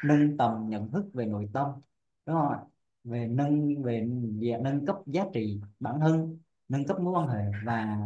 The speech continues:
những doanh nghiệp lớn họ cũng đang ứng dụng điều này. Và hướng tới là gì? Đó là có chia sẻ, đó là làm người,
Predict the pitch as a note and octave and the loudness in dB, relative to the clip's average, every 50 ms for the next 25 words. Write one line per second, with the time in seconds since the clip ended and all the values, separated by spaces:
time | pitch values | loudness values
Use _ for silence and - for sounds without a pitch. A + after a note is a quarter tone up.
0 | G#2 G2+ G#2+ A#2+ C3+ D#3 D#3+ D3 C#3 B2 A2 G2 B2+ C3 E3+ G#3+ G#3+ C3 A2 A#2+ | -4 -4 -2 -2 0 2 2 2 2 0 -2 0 0 2 2 2 0 -2 -2 -2
1 | C3+ C#3+ C3 D3 D#3+ F#3+ F3 C3 G2 G2+ G2+ G#2 G#2 G#2 G#2 G2+ G2+ - - _ | -4 -4 -2 0 0 2 2 2 0 2 0 2 2 0 0 -2 -4 -8 -12 _
2 | _ _ _ _ _ _ _ _ _ _ _ _ _ A#2+ A2+ G2+ D3 D#3+ F#3+ - | _ _ _ _ _ _ _ _ _ _ _ _ _ -4 0 4 4 4 4 4
3 | E3 E3+ G3 G#3+ E3 B2 A2+ A#2+ - - _ _ _ - E3 F3 D3+ B2+ A#2 A2+ | 4 2 2 2 0 -2 -4 -6 -10 -16 _ _ _ -2 0 0 2 0 0 -2
4 | A2 - - _ _ _ _ _ - F#3 F3+ E3+ D3+ - - D#3 D3+ D3+ D3+ - | -6 -10 -14 _ _ _ _ _ -4 0 0 2 2 2 0 0 -2 -2 -2 0
5 | D#3 F3+ F3 C#3 B2 A#2+ B2 A#2+ A#2+ A#2+ A#2+ A#2+ A#2+ A#2+ A#2+ A#2+ | 2 2 2 2 2 2 0 0 0 2 2 2 2 2 0 -2